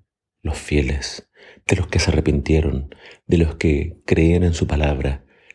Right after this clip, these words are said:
de los que temían su nombre. Lo mismo va a pasar ahora en el tiempo del fin. Solo un pequeño remanente se va a salvar.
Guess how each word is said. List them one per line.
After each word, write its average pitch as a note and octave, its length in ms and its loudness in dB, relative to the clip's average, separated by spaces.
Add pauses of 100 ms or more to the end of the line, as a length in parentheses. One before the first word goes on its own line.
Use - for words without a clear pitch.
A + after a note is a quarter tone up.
de F2+ 120 2
los D#2+ 100 2
que E2 120 2
temían E2+ 400 2
su - 160 -4
nombre. D2+ 480 -2 (960)
Lo F#2 120 2
mismo F2 220 2
va F#2 60 2
a D#2+ 40 -2
pasar D2+ 260 0
ahora C#2+ 200 0
en C2 60 -2
el A#1+ 140 -4
tiempo C2+ 260 -2
del B1 120 -2
fin. C#2 420 -6 (1160)
Solo F2 340 0
un D#2+ 200 -2
pequeño E2+ 340 2
remanente D#2+ 560 2
se D#2 140 -4
va D2 100 -2
a - 20 -4
salvar. C2+ 420 -2